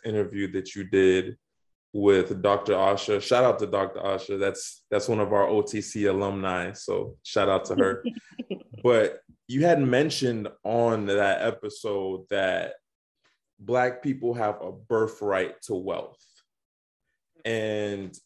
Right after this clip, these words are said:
Speaker 1: I just wanted to ask you or say, could you, like, explain to us,
Speaker 2: Yeah.
Speaker 1: how do we shape our minds to begin to move towards that transfer of wealth and being able to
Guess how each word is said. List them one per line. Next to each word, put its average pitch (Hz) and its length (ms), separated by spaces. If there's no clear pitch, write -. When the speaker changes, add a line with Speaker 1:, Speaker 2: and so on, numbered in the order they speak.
Speaker 1:
I 120 100
just 143 300
wanted 147 380
to 120 220
ask 113 460
you 98 160
or 104 480
say, 123 420
could 131 220
you, 143 100
like, 165 280
explain 123 760
to - 180
us, - 480
Speaker 2:
Yeah. 180 100
Speaker 1:
how 143 300
do 175 100
we 180 260
shape 131 580
our 110 160
minds 104 680
to - 140
begin 101 460
to - 160
move 104 480
towards 101 720
that 101 260
transfer 104 600
of 90 100
wealth 98 520
and 101 120
being 101 280
able 95 300
to - 180